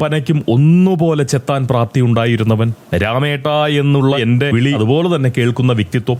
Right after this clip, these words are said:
മൂക്കോത്ത് വീട്ടിലെ രാമൻ, എനിക്ക് വളരെ അടുത്തറിയാവുന്ന രാമന്മാരിൽ ഒരുവനായിരുന്നു അദ്ദേഹവും. അതുപോലെ തന്നെ സംവിധായകനായിട്ടുള്ള ഡോക്ടർ ബിജു സൃഷ്ടിച്ചിട്ടുള്ള രാമനെയും തീർച്ചയായിട്ടും ഈ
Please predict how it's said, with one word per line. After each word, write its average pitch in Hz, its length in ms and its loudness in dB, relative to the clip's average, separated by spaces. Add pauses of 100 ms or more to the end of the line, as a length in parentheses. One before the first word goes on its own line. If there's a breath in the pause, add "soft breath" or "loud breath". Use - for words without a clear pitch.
(140)
മൂക്കോത്ത് 139 420 0
വീട്ടിലെ 123 300 0 (100)
രാമൻ, 117 260 0 (320)
എനിക്ക് 151 280 -2
വളരെ 170 280 0
അടുത്തറിയാവുന്ന 123 680 0 (100)
രാമന്മാരിൽ 117 540 0 (100)
ഒരുവനായിരുന്നു 113 640 0
അദ്ദേഹവും. 110 400 -2 (220)
അതുപോലെ 160 320 -2
തന്നെ 151 160 -2 (100)
സംവിധായകനായിട്ടുള്ള 143 800 -2 (120)
ഡോക്ടർ 131 240 -2 (140)
ബിജു 131 220 2 (100)
സൃഷ്ടിച്ചിട്ടുള്ള 120 540 -2 (100)
രാമനെയും 123 460 0 (400)
തീർച്ചയായിട്ടും 120 500 0
ഈ - 20 0